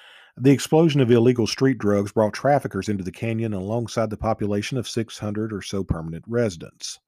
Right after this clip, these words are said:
San Bernardino Sheriff's units and county coroner's vans became frequent visitors. San Bernardino County Sheriff's deputies <clears throat> D J McCarty and Jim McPherron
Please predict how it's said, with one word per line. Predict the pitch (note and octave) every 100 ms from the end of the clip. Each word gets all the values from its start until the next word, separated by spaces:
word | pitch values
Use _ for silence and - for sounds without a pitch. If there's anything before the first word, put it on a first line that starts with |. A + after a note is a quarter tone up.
| _ - - - _ _
San | - B2+ A#2+
Bernardino | G#2+ G#2 G#2 G2 F#2
Sheriff's | - D3 C3+ G#2+ -
units | F#2 F2+ G2 -
and | G#2
county | - G2 F#2+
coroner's | - D3 D3+ A#2 F2 D#2+
vans | F#2 F#2 G#2 G2+
became | - G2+ G#2+ G#2 G#2 G#2
frequent | - G2+ F#2+ F#2+ F2+ -
visitors. | G2+ F2+ D2+ - - - - _ _ _ _ _ _ - - - - - _ _
San | - D3 D3+
Bernardino | B2+ B2+ B2 B2
County | A#2 B2 B2 A2+
Sheriff's | - B2 -
deputies | B2 A#2 B2 G#2+ - _ _ _
<clears throat> | C#3 A#2 G#2
D | A#2
J | A#2+ A2+
McCarty | G2+ - A#2+ B2 B2
and | F#2+
Jim | G#2 A#2 G#2
McPherron | F#2+ - D#3+ D3+ G2 F2